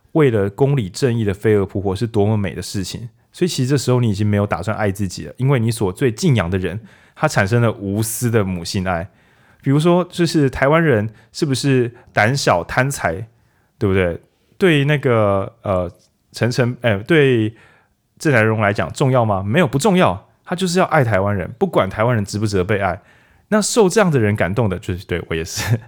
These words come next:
<laughs> 就是有时候会陷入一种，即使我牺牲我自己，我也要继承那个大爱去爱人。那佛洛姆觉得这个有点不太妙，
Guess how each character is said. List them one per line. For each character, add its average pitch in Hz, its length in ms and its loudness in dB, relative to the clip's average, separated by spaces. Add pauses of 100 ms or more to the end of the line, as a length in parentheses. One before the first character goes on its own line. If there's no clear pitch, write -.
(120)
<laughs> - 260 -20
就 254 140 0
是 240 80 4
有 131 140 2
时 120 220 -4
候 180 80 -2
会 185 100 2
陷 175 200 0
入 151 120 2
一 147 80 2
种， 98 360 -2
即 143 240 -2
使 135 240 -2
我 98 160 2
牺 117 200 -4
牲 131 120 2
我 101 120 -2
自 110 140 -4
己， 98 240 -10
我 120 160 2
也 101 120 0
要 107 220 0 (140)
继 147 160 -2
承 87 280 -4
那 110 100 0
个 95 200 -2 (280)
大 113 260 -2
爱 104 140 -2
去 - 140 -12
爱 113 160 0
人。 87 280 -6 (380)
那 120 100 0
佛 113 140 -2
洛 123 100 2
姆 120 80 -2
觉 98 160 -2
得 95 120 0
这 131 280 0
个 110 340 -2
有 95 320 -2
点 92 400 -4 (100)
不 87 240 -8
太 95 360 -4
妙， 104 340 -4